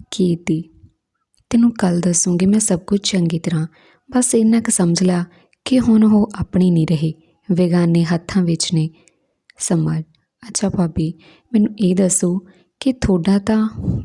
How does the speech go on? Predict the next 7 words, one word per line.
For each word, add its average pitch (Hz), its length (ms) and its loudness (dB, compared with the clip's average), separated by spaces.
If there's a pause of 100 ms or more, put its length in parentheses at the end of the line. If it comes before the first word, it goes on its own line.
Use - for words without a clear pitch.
(120)
ਵਿਆਹ 196 200 2
ਰੱਖਿਆ 226 340 -2
ਹੋਇਆ 214 280 0
ਸੀ। 208 220 -2 (4000)
ਕਰੀ 185 180 2
ਜਾਂਦੇ 185 380 2
ਹੋ, 185 60 0